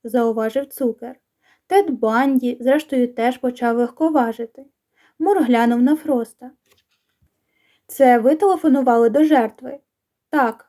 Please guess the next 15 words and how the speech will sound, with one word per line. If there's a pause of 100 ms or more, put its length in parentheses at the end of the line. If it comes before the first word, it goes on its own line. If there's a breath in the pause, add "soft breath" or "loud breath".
коли
ми
перевіряли
той
перелік
номерів,
який
нам
надала
бібліотека. (420)
Я
зателефонував
сюди
близько
другої,